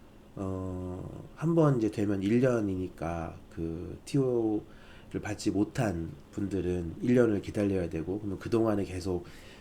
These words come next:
힘들어질 수밖에 없는 상황이잖아요. 그래서, 어, 이런 부분은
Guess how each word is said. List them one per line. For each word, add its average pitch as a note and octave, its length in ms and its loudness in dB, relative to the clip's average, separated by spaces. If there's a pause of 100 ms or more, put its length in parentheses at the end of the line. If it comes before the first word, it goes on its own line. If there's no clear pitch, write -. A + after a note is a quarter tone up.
힘들어질 D#3 640 4
수밖에 F#2 420 -6
없는 G#2 300 0
상황이잖아요. F2+ 760 -4
그래서, G2+ 380 -6 (720)
어, A#2+ 360 -2
이런 E3+ 300 6
부분은 A#2 640 2